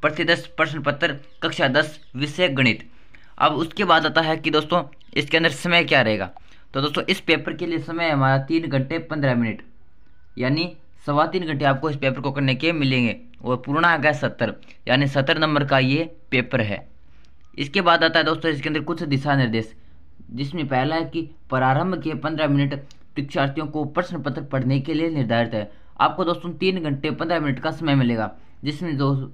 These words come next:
शुरू के जो पन्द्रह मिनट है, वो आपको पेपर पढ़ने के लिए दिए जाएंगे। उसके बाद आता है कुछ नि-, दिशा निर्देश जो आपको पढ़ने बहुत अनिवार्य होते हैं। पहला है कि सभी प्रश्न अनिवार्य हैं, इस प्रश्न पत्र के दो खंड हैं।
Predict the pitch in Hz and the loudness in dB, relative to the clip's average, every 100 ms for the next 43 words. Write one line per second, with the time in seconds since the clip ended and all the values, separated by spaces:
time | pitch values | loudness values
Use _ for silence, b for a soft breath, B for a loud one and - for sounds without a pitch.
0 | - - 165 202 196 160 156 156 160 160 | -8 2 2 4 0 0 -2 -2 -2 -2
1 | 147 139 135 135 147 139 151 147 B B | -2 0 0 2 2 0 -4 -6 B B
2 | - 143 139 175 139 147 139 147 151 147 | -4 0 0 0 0 2 4 2 0 0
3 | 151 180 - - 117 135 131 120 110 101 | 0 0 -4 -8 4 6 6 6 4 -2
4 | - b b b b b b b - - | -8 b b b b b b b -18 -6
5 | 147 170 190 175 175 170 165 175 156 147 | -2 2 6 6 6 4 2 -2 0 2
6 | 135 117 104 139 170 143 123 123 - - | 2 2 0 2 4 6 6 4 2 -6
7 | 107 151 147 165 135 131 160 135 135 143 | 4 4 6 2 4 4 4 6 6 4
8 | 151 165 160 143 120 107 110 110 - - | 2 4 6 6 6 4 0 -2 -6 -14
9 | - 131 135 147 160 160 B B - 151 | -2 4 6 4 2 -2 B B -8 -2
10 | 160 151 196 160 160 175 - 143 135 147 | 0 4 4 4 -2 -2 0 4 4 4
11 | 151 151 151 143 - - - - - - | 0 -2 -4 -8 -14 -16 -16 -16 -16 -2
12 | 165 170 - 170 170 165 - - 156 170 | -2 -2 -4 -2 -2 -4 -6 -4 0 0
13 | 156 165 131 151 160 151 135 139 | 2 2 4 4 4 2 4 4